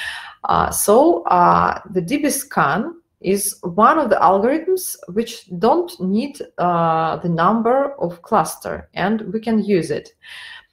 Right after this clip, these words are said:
Uh, the density-based clustering algorithm, uh, uh, makes an assumption that clusters are dense regions in space, uh, separated by regions of lower density.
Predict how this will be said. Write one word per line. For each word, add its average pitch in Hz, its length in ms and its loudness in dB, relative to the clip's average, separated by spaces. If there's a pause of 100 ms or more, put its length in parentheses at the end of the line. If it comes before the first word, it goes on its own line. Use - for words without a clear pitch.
(400)
Uh, 165 800 2 (140)
the 185 100 2
density-based 196 1040 2
clustering 165 760 -4
algorithm, 156 840 -4
uh, 151 880 -6 (760)
uh, 160 400 -4
makes 196 680 0 (200)
an 185 140 2
assumption 170 760 0
that 135 200 -4
clusters 214 720 2
are 175 200 0
dense 226 360 0
regions 175 640 -4 (500)
in 185 200 0
space, 175 840 -2 (100)
uh, 160 260 2
separated 170 760 -2
by 151 240 -4
regions 202 520 -2
of - 220 -12
lower 175 440 4
density. - 520 -8